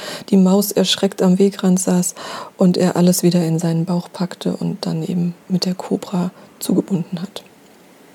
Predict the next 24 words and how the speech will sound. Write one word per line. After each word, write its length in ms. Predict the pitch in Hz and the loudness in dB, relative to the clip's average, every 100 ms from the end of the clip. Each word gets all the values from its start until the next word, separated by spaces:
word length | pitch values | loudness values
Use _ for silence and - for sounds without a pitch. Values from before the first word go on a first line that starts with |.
| - - - - - - - - - - - - - - - - - - - - - _ | -20 -20 -20 -20 -20 -20 -20 -20 -20 -20 -20 -20 -20 -20 -18 -20 -20 -20 -20 -20 -20 _
Das 180 | 202 190 | 0 0
hat 120 | 185 | 2
Ganesha 420 | 196 180 175 190 | 4 4 4 2
noch 300 | 185 214 - | 2 2 0
wütender 360 | 165 - 160 156 | 0 2 0 0
gemacht. 460 | 160 160 175 - | -2 -4 -8 -6
Also 320 | 165 160 143 - - - - - | -4 -2 -2 -6 -18 -20 -20 0
er 220 | 175 175 | 0 2
wurde 460 | 190 175 170 - - | 2 4 2 0 -2
richtig 380 | 196 185 170 - | -2 0 -2 -2
zornig, 600 | - 196 185 160 190 - _ _ _ _ _ _ | -2 2 4 2 -2 -8 _ _ _ _ _ _
denn 240 | 170 160 165 _ _ _ _ 190 | -2 -2 -4 _ _ _ _ -10
er 80 | |
trägt 380 | - - 175 - | -8 -8 -8 -6
auch 140 | 214 190 | -6 -2
ein 100 | 185 | -4
bisschen 280 | 190 - | -2 -4
Feuer 280 | 220 - 233 | -2 2 2
in 160 | - 165 | 0 -6
sich. 240 | - - | -6 -2
Er 80 | 165 | -2
ist 120 | 160 | -2
Shivas 400 | - - - 196 | -4 -2 -2 -2
Sohn. 220 | - 208 | -2 -2